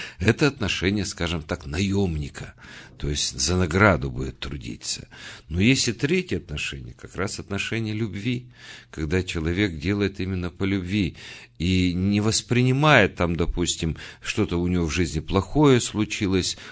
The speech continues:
хорошее случилось, он вообще не воспринимает как какое-то такое или наказание от Бога, или вознаграждение от Бога, потому что в-, когда приходит любовь, то это она совершенно другой уровень принимает.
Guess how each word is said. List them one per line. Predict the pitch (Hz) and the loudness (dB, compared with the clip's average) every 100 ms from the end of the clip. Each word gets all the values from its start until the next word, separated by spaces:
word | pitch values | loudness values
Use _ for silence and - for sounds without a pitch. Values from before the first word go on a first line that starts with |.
| - | -4
хорошее | 90 120 143 - 104 | 2 6 4 4 -2
случилось, | - 95 95 107 104 87 - - - - | -2 -4 -2 2 2 2 -4 -12 -8 2
он | 107 98 | 4 6
вообще | 87 71 - 156 180 | 2 2 2 6 6
не | 123 | 6
воспринимает | 87 - - 85 87 87 127 139 - | 2 -2 -2 0 2 4 6 6 4
как | 85 | -6
какое-то | - - - 113 92 95 | -8 -8 2 2 4 0
такое | 85 78 98 95 78 - - - | -4 -2 4 4 2 -8 -18 -6
или | 87 98 | 2 4
наказание | 90 80 87 76 120 160 156 139 123 | 4 2 2 8 12 12 12 8 6
от | 104 | 6
Бога, | 110 123 113 92 - - | 6 6 4 0 -4 -2
или | 87 107 101 | 2 4 4
вознаграждение | 90 85 85 78 80 73 62 90 143 131 120 | 2 0 -2 -2 -2 -2 0 6 8 8 6
от | 101 | 4
Бога, | 87 107 98 90 78 - - - - | 4 6 6 4 0 -8 -16 -16 -10
потому | 80 101 110 | 0 2 2
что | - - 98 - - - - | 0 -2 -2 -4 -16 -20 -10
в-, | 76 92 - | -6 -4 -6
когда | - 90 95 | -8 0 0
приходит | 92 87 - 98 80 82 | 4 2 4 0 0 -2
любовь, | 90 98 190 220 - - - | -2 4 6 6 0 -16 -8
то | 147 180 | 0 2
это | 185 - | 2 0
она | 156 170 | 0 0
совершенно | - 156 - 165 160 | -2 -2 -2 -4 -2
другой | 165 160 175 | -2 6 6
уровень | - 185 175 98 80 71 | 6 6 8 8 4 0
принимает. | - 78 78 71 67 - - - | 4 4 4 -2 -6 -10 -16 -20